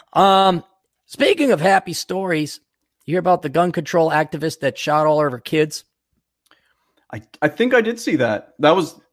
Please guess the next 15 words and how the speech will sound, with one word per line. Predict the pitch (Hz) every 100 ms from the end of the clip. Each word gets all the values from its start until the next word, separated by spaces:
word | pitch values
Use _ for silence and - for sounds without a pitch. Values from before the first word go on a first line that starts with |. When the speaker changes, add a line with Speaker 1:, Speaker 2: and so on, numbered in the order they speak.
| -
Speaker 2:
was | 135
this | 180 180
in | 180
the |
last | 151 160 160
few | 151
days? | 127 139 185 185 _
Speaker 1:
This | 147
is, | 151 104
uh, | 110 107 95 - - -
yeah, | 107 110
a |
couple | 107 110 104
days. | 110 110 104 -
Uh, | - 104 104 104